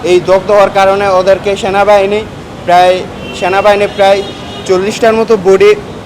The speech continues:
বিমা-, ইয়া, হেলিকপ্টারের মাধ্যমে হসপিটাল পাঠানো হয়েছে, যারা সম্পূর্ণ ডেড হয়ে গেছে ওইখানেই।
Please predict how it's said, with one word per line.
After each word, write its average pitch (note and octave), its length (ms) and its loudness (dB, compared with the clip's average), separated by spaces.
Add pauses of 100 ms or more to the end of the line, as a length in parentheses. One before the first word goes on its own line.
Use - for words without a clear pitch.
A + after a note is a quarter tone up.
(120)
বিমা-, F#3 300 0 (580)
ইয়া, E3 220 2
হেলিকপ্টারের G3 640 0
মাধ্যমে G#3+ 340 0
হসপিটাল G3+ 500 0
পাঠানো G3+ 340 0
হয়েছে, D3 180 -4
যারা E3+ 220 2
সম্পূর্ণ F#3 400 -2
ডেড E3 220 -2
হয়ে D#3+ 160 2
গেছে E3 180 -4 (320)
ওইখানেই। G3 460 2